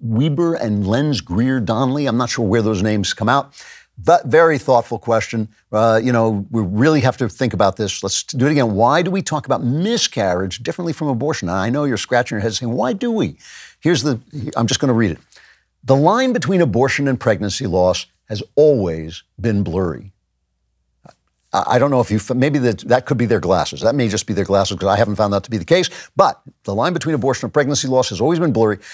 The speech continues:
But over the past few decades, the anti-abortion movement has forged a cultural bright line between the two experiences, promoting dueling narratives of bad mothers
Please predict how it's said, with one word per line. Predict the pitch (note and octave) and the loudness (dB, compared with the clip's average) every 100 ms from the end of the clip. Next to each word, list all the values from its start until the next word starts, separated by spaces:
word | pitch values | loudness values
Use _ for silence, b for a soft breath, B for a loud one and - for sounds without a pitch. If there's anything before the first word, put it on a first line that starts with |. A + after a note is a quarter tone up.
| - | 0
But | G#2+ | 4
over | E3+ A3 | 6 4
the | G3+ | 2
past | - F#3 - | 0 0 0
few | D3+ B2 | -2 2
decades, | D#3 G3 C3 G#2+ - B - | 2 2 0 -2 -6 B -2
the | A#2+ - | -2 2
anti-abortion | D3 A3 F#3+ F3+ D#3+ B2+ F#3 G3 C#3+ | 2 4 4 4 4 4 0 0 0
movement | G#2 G2 G#2+ | 0 0 -2
has | G#2 F#2 | -4 -8
forged | - D#3 F#3 G3 C#3+ - | -8 0 2 2 0 -4
a | A2+ | -6
cultural | - - F3 - G3+ F#3 | -4 -2 -2 0 0 2
bright | C#3 A2+ D#3+ D#3 | 2 2 2 2
line | C#3 G#3 G#3+ | 0 2 2
between | C3 - A2 | 0 -2 -4
the | F#2+ | -2
two | G#2+ | -4
experiences, | G2 - G#2+ G2 F2 F2 - B B | -6 -4 -2 -2 -4 -8 -10 B B
promoting | C#3 C3 D#3+ A3+ D#3 C3+ B - A2 | 2 4 4 4 4 0 B -10 0
dueling | D3+ A#3+ A#3 G3+ | 4 6 6 4
narratives | F#3+ G3+ G3+ A2+ A2 - - _ B B | 4 4 2 0 -2 -4 -8 _ B B
of | B2+ G#2+ E2 | 2 2 4
bad | D#3+ A#3+ A#3 | 6 6 4
mothers | C#3+ G#2+ G#2+ | 0 -2 -4